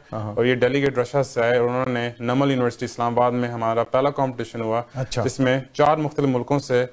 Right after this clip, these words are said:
Speaker 1: हाँ।
Speaker 2: लोगों ने हिस्सा लिया। पाकिस्तान, कनाडा
Speaker 1: हाँ।
Speaker 2: से बंदे आए थे,
Speaker 1: हाँ।
Speaker 2: अम, रशिया
Speaker 1: हम्म।
Speaker 2: और यूनाइटेड अरब एमिरेट्स,
Speaker 1: हम्म।
Speaker 2: चार मुख्तलिफ लोग के।
Speaker 1: हाँ।
Speaker 2: और एक बड़ा अच्छा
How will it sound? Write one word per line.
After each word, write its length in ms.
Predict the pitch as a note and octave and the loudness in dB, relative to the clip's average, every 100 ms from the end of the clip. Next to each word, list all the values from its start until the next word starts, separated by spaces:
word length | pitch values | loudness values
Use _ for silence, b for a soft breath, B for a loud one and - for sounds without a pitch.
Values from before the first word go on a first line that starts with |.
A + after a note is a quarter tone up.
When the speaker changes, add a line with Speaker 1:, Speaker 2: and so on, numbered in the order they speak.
| _ | _
Speaker 1:
हाँ। 220 | A2 G#2+ | -8 0
Speaker 2:
लोगों 240 | A#2 A#2+ B2+ | 2 4 2
ने 60 | |
हिस्सा 240 | A#2 - A#2 | -2 0 0
लिया। 180 | A2 G#2+ | 2 2
पाकिस्तान, 680 | A#2 A#2 A#2+ - B2+ C3+ C#3 A#2+ - | 0 -2 -8 0 2 2 0 -4 -2
कनाडा 420 | A#2 B2+ B2+ C3+ C3+ - - | 0 2 2 4 2 -2 -12
Speaker 1:
हाँ। 260 | B2+ A#2 | -8 -8
Speaker 2:
से 180 | A2 B2+ | 0 0
बंदे 300 | A#2+ B2 C3 | 2 4 4
आए 160 | B2+ B2+ | 4 2
थे, 240 | C3+ B2+ | 0 0
Speaker 1:
हाँ। 760 | B2 - B2 B2+ G2+ G#2 G2+ | -2 -6 -4 -4 -2 0 0
Speaker 2:
अम, 260 | G#2 G2+ G#2 - _ _ _ _ - | 0 -2 -6 -10 _ _ _ _ 2
रशिया 360 | A#2+ - D#3 D3+ D3+ - | 2 4 2 2 -2 -6
Speaker 1:
हम्म। 140 | B2 | 0
Speaker 2:
और 240 | A2+ A2 A2+ | 2 2 2
यूनाइटेड 320 | A#2+ B2 A#2+ | 0 0 2
अरब 140 | A#2 | 2
एमिरेट्स, 480 | A2 G#2+ G2 - - A#2+ | 2 0 -4 -6 -14 -8
Speaker 1:
हम्म। 160 | A#2+ | -2
Speaker 2:
चार 200 | B2+ C3 | 2 2
मुख्तलिफ 320 | C3 - B2 | 0 -4 -2
लोग 240 | A#2 A#2+ - | 2 2 2
के। 60 | C3 | -4
Speaker 1:
हाँ। 360 | C3 - A2 | -4 -14 -2
Speaker 2:
और 80 | B2 | 0
एक 160 | B2+ B2 | 2 2
बड़ा 240 | C#3+ D3 C3+ - | 2 2 -2 -4
अच्छा 340 | - - C#3 | -4 0 0